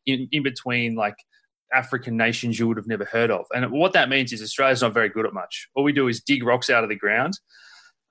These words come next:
Um, we've got a lot of houses and a housing bubble, and the banks fund all that. And if you take that away, we are really not very good at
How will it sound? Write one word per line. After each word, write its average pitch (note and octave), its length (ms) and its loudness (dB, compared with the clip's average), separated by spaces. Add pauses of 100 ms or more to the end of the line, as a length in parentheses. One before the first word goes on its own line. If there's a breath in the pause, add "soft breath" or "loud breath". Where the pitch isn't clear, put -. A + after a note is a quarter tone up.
Um, A2+ 180 2
we've A#2+ 140 0
got B2 120 4
a A2 60 4
lot B2+ 300 6
of B2 260 -2
houses C3 540 4
and A#2+ 80 2
a A2+ 60 2
housing B2 360 4
bubble, B2+ 460 2 (640)
and A#2+ 100 2
the A#2 80 4
banks B2+ 380 2
fund C3 260 6
all A2 180 6
that. G2 180 4 (340)
And C3+ 120 2
if B2 80 -4
you C#3 80 -2
take F3 240 2
that D3+ 120 6
away, A2+ 520 4
we B2+ 200 4
are A#2 80 6
really A#2+ 360 4
not G#2 160 0
very A2 220 4
good G#2+ 200 2
at G#2 120 4